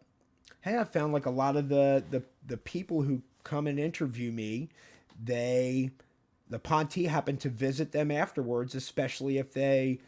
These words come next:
like, declare out loud that they're okay with it." And so I'm like, "Oh, yeah, I'd be okay with it. I'd be fine." She's like, "What about your son?" I'm like, "Oh, yeah, he'd be fine with it." And sure enough, I get back,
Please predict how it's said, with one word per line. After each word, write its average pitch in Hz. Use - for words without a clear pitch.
like, 117
declare 139
out 135
loud 131
that 117
they're 120
okay 147
with 196
it." -
And 107
so 120
I'm 120
like, 123
"Oh, 196
yeah, 180
I'd 107
be 117
okay 98
with 98
it. 107
I'd 101
be 104
fine." 147
She's -
like, 104
"What 123
about 123
your -
son?" 160
I'm 120
like, 113
"Oh, 160
yeah, 156
he'd 127
be 135
fine 135
with 139
it." 143
And 127
sure 156
enough, 151
I 143
get 131
back, 135